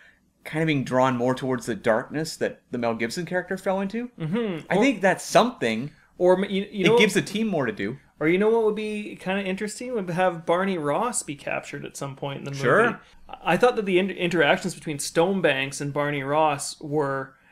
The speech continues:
Speaker 2: some of the more interesting dialogue in the movie.
Speaker 1: I agree.
Speaker 2: Have, have a little bit more of that and have the, you know, the new team and the old team have to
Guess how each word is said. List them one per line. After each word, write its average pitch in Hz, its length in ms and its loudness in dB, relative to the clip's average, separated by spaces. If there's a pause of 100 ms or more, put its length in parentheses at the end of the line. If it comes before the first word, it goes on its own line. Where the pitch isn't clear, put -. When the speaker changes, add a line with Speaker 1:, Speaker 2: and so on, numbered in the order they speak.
(100)
Speaker 2:
some - 160 -2
of 180 60 0
the 160 60 2
more 160 180 2
interesting 156 460 -4
dialogue 147 540 2
in 127 60 -10
the 127 60 -12
movie. 127 380 -8
Speaker 1:
I 110 80 0
agree. 135 420 -2
Speaker 2:
Have, 170 260 2
have 196 220 6
a - 20 4
little 202 200 4
bit 190 140 2
more 180 200 2
of 175 80 4
that 170 240 4
and 156 100 -2
have 160 320 2
the, 156 320 6 (240)
you - 80 -12
know, 151 140 0
the 147 140 -2
new 165 240 2
team 170 380 -2
and 147 120 -2
the 143 80 0
old 170 260 2
team 151 300 -6
have 147 320 -6
to 139 280 -2